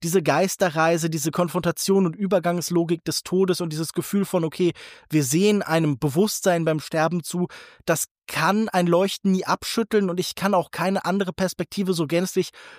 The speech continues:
überzeugend finden aus der Sprache, aus dem Ethos dieses Autors heraus. Und deshalb schien's mir einfach nur konsequent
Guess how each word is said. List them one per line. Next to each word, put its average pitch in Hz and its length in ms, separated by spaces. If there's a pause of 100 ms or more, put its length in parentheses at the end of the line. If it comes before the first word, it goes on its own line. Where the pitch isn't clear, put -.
(160)
überzeugend 190 800
finden 175 360
aus 165 240
der 160 160
Sprache, 175 680
aus 170 160
dem 160 180
Ethos 170 480 (320)
dieses 151 240
Autors 175 400
heraus. 135 300
Und 147 80
deshalb 165 300
schien's 196 340
mir 175 240 (800)
einfach 220 320
nur 185 160
konsequent 175 880